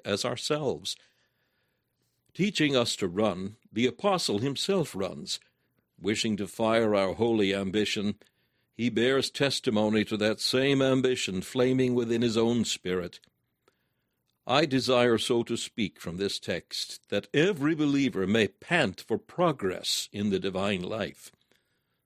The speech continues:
Paul's statements in the text call us to look at him under four aspects. First, as forming a just estimate of his present condition. "Brethren, I count not myself to have apprehended."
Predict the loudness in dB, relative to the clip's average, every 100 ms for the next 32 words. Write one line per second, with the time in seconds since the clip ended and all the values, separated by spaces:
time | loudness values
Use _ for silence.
0 | _ _ _ _ -2 2 4 2 0 0
1 | 0 -4 -6 -4 -4 -6 -2 -2 -2 -10
2 | -16 _ -8 -2 0 0 -2 -6 -6 -4
3 | -4 -6 -8 -6 -4 -4 -4 -6 -8 _
4 | _ -4 -2 0 -2 -4 -10 -14 -16 -12
5 | -14 -14 _ _ _ _ _ _ -4 -2
6 | -2 -4 -10 _ _ _ _ _ _ -4
7 | -4 -4 -2 0 2 0 0 -2 -2 -2
8 | -2 -2 -4 -2 -2 -4 -6 -6 -8 -10
9 | -12 -6 -2 -2 -2 -8 -8 -6 -4 -6
10 | -8 -14 -18 _ _ _ _ _ _ _
11 | -4 0 2 2 0 -2 -6 -4 -2 -2
12 | 0 0 0 2 2 0 -4 -4 -2 0
13 | 0 -2 -4 -4 -4 -6 -6 -8 -6 -8
14 | -10 -14